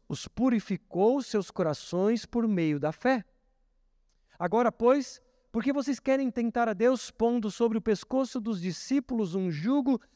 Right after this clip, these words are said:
que nem os nossos pais puderam suportar, nem nós?" Pedro reconhecia a dificuldade da lei. Pedro reconhecia que nem ele, nem os antepassados conseguiam cumprir a, os seiscentos e treze mandamentos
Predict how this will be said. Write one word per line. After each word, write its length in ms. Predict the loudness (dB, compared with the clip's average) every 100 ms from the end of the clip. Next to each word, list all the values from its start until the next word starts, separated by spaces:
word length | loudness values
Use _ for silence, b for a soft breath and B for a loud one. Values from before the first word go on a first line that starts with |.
| b
que 140 | -2 0
nem 380 | 2 2 2 0
os 160 | 0
nossos 360 | -2 -2 -6 -4
pais 300 | -2 0 -2
puderam 420 | -4 -2 0 0
suportar, 520 | -4 -4 -4 0 0
nem 180 | 0 -2
nós?" 480 | 2 2 2 -2 -16 _ b b _
Pedro 280 | 0 2 2
reconhecia 540 | 0 0 -4 -2 -2
a 20 |
dificuldade 580 | -2 -4 -6 -2 -2 -2
da 140 | -2 -2
lei. 260 | -2 -6 -10 _ _ _ _ _ 0
Pedro 280 | 2 4
reconhecia 640 | 2 2 0 0 -2 -2 -2
que 140 | -2
nem 280 | -2 0 2
ele, 300 | 2 -2 -6 B
nem 180 | 0 0
os 120 | 2
antepassados 680 | 0 0 0 0 0 0 -2
conseguiam 500 | -4 -4 -2 -2 -2
cumprir 440 | -2 -4 -2 2 4
a, 140 | 2
os 140 | 0 0
seiscentos 520 | 0 0 0 0 -2
e 60 |
treze 360 | -4 -2 -2 0
mandamentos 800 | 0 0 0 0 0 0 -6